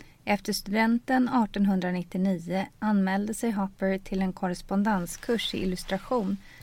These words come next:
för att sedan studera vid The New York School of Art and Design, där han studerade under impressionisten William Mary Chase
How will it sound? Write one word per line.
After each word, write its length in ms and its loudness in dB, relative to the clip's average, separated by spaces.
för 60 4
att 160 4
sedan 320 0
studera 640 -2
vid 380 -2
The 100 -2
New 160 2
York 280 2
School 380 -2
of 120 -4
Art 380 -2
and 80 -4
Design, 480 -4
där 100 -4
han 160 -2
studerade 640 -2
under 520 -2
impressionisten 1040 -4
William 460 2
Mary 340 0
Chase 560 0